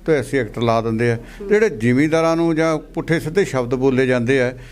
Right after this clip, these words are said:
Speaker 1: ਤੇ ਸਾਡਾ ਕੋਈ ਹੱਕ ਨਹੀਂ ਬਣਦਾ ਵੀ ਅਸੀਂ ਇਹਨਾਂ ਦੇ ਨਾਲ ਆ ਕੇ ਖੜ ਕੇ ਕਿਉਂ ਖਵਾਇਆ ਜਾਵੇ।
Speaker 2: ਹੂੰ।
Speaker 1: ਅਸੀਂ ਅੱਜ ਤੋਂ ਬਾਅਦ ਜੇ ਅਗਰ ਇਹਨਾਂ ਨੇ ਕੋਈ ਇਹੋ ਜਿਹੀ ਗਲਤੀ ਕੀਤੀ ਜਾਂ ਕੁਛ ਬੋਲਿਆ, ਤੇ ਐਕ-, ਐਕਸ਼ਨ ਲਵਾਂਗੇ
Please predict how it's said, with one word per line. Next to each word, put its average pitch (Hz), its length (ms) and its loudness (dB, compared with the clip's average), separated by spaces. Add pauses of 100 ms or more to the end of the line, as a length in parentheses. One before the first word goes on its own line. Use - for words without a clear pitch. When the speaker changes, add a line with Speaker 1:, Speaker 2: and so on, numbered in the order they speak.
(180)
Speaker 1:
ਤੇ 160 80 0
ਸਾਡਾ 127 300 0
ਕੋਈ 151 240 0
ਹੱਕ 160 240 -2
ਨਹੀਂ 165 120 2
ਬਣਦਾ 151 280 0
ਵੀ 151 160 0
ਅਸੀਂ 156 160 -2
ਇਹਨਾਂ 160 160 0
ਦੇ 160 100 -2
ਨਾਲ 147 180 2
ਆ 135 80 0
ਕੇ 135 120 -4
ਖੜ 139 140 -4
ਕੇ 147 160 -2
ਕਿਉਂ 139 240 0
ਖਵਾਇਆ 127 260 2
ਜਾਵੇ। 120 280 0
Speaker 2:
ਹੂੰ। 175 440 -6
Speaker 1:
ਅਸੀਂ 165 220 2
ਅੱਜ 135 160 0
ਤੋਂ 151 120 2
ਬਾਅਦ 151 380 0 (200)
ਜੇ 139 320 4
ਅਗਰ 165 160 0
ਇਹਨਾਂ 170 180 0
ਨੇ 170 80 0
ਕੋਈ 160 180 2
ਇਹੋ 135 140 2
ਜਿਹੀ 139 140 0
ਗਲਤੀ 131 320 0
ਕੀਤੀ 135 360 0
ਜਾਂ 135 140 2
ਕੁਛ 127 180 -2
ਬੋਲਿਆ, 113 360 0
ਤੇ 131 200 0
ਐਕ-, 113 180 -4
ਐਕਸ਼ਨ 110 320 0
ਲਵਾਂਗੇ 135 420 2